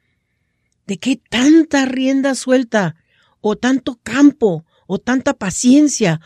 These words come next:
o misericordia Dios le ha mostrado a la humanidad para tener la paciencia de seguir tratando con estos seres humanos tercos, obstinados en el pecado, y aún así Dios sigue teniendo paciencia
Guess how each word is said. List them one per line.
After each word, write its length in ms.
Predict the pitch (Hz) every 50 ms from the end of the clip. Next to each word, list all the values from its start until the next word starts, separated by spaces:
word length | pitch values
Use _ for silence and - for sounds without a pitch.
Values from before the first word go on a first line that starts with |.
| _ _ _ _ _ _ _
o 120 | - 220 214
misericordia 880 | 202 202 - - 196 185 175 160 - 190 214 277 320 302 254 208 185
Dios 280 | 165 170 180 208 214 -
le 80 | 196
ha 40 | 185
mostrado 640 | 196 202 202 - - 185 170 170 190 214 226 226 - _ _ _ _ _ _
a 140 | - 190 196
la 160 | 180 175 165
humanidad 640 | 160 156 156 151 151 143 143 139 160 190 254 302 302 - _ _ _ _ _ _
para 220 | - 170 151 -
tener 380 | - - - - - 202 262 294
la 140 | 311 320 320
paciencia 760 | - 247 233 220 - 175 151 139 135 131 - - 196 208 _ _ _ - _ _ -
de 100 | 127 -
seguir 440 | - - - 127 170 262 302 330
tratando 640 | - - 247 170 - - 185 220 240 233 226 226 220
con 180 | - 131 151
estos 380 | 208 233 - - 233 202 - - _ _ _
seres 500 | - - - - 233 277 294 294 - 302
humanos 600 | 285 226 175 139 123 120 151 202 233 226 - - - - - _ _ _ _ _ -
tercos, 640 | 233 254 294 311 302 - _ - 180 208 208 - - _ _ -
obstinados 800 | 185 170 - - - - 135 135 143 180 233 285 302 302 262 -
en 80 | 254 233
el 140 | 208 196
pecado, 560 | - 190 180 - - 143 143 143 160 202 233 226 _ _ _ _ _
y 120 | - 147 143
aún 260 | 135 160 220 233 269
así 400 | 285 - - 311 330 370 381 _ _ _ _ _ _ _ _
Dios 340 | 147 165 190 214 208 - -
sigue 340 | _ - - 185 170 190 180
teniendo 420 | - 139 143 151 156 156 165 156
paciencia 560 | 160 - - - - 240 294 359 349 - 392